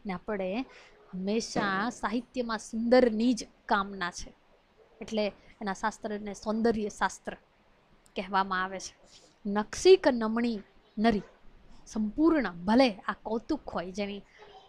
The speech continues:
જોવામાં જે વિચિત્ર લાગે, કે જેનું અડધું શરીર એ પશુનું છે ને અડધું મનુષ્યનું,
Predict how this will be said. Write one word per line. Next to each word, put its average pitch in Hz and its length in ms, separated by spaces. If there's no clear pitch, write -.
જોવામાં 226 520
જે 196 120
વિચિત્ર 269 580
લાગે, 175 320
કે 190 100
જેનું 190 280
અડધું 220 320
શરીર 233 400
એ 214 80
પશુનું 233 560
છે - 160
ને 196 100
અડધું 190 420
મનુષ્યનું, 208 540